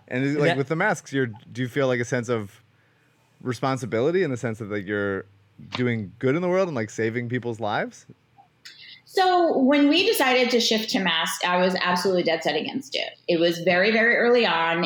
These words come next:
Speaker 3: and it was advice from my mother, and I never listened to my mother, ever.
Speaker 2: <laughs>
Speaker 3: Right? So literally, like, anything she tells me that I should be doing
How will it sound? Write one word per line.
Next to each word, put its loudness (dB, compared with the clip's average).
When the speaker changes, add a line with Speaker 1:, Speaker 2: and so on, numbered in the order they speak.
Speaker 3:
and 0
it 0
was 2
advice 0
from 0
my 0
mother, 0
and -2
I 2
never 2
listened -2
to -12
my 0
mother, -4
ever. -2
Speaker 2:
<laughs> -12
Speaker 3:
Right? 2
So 2
literally, 4
like, 2
anything 2
she 0
tells 0
me 4
that 0
I 2
should 0
be 2
doing 2